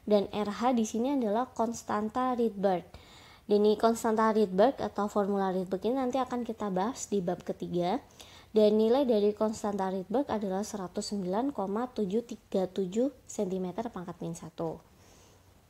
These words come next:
Dan, eh, Balmer, eh, lebih lanjut dia menjelaskan bahwa nilai empat di sini bisa digantikan dengan sembilan, enam belas, dua lima, dan seterusnya. Dan ini juga ternyata benar. Tapi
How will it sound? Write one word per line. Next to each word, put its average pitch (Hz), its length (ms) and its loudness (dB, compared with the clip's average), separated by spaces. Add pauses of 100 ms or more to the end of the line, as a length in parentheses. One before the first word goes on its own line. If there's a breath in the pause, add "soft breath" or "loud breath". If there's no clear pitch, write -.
(880)
Dan, 208 240 6
eh, 214 80 4
Balmer, 208 480 4
eh, 214 560 2
lebih 214 240 2
lanjut 220 320 2
dia 269 160 2
menjelaskan 240 640 0
bahwa 226 400 4 (1600 loud breath)
nilai 233 300 4
empat 247 320 0
di 240 100 0
sini 254 320 0
bisa 269 240 2
digantikan 208 720 0
dengan 185 160 -2
sembilan, 240 680 2
enam 190 180 -2
belas, 220 480 0
dua 190 240 2
lima, 208 400 -2
dan 220 220 -2
seterusnya. 185 400 -6 (420 loud breath)
Dan 208 160 6
ini 247 400 4
juga 226 320 4
ternyata 240 320 0
benar. 196 400 0 (160)
Tapi 302 480 0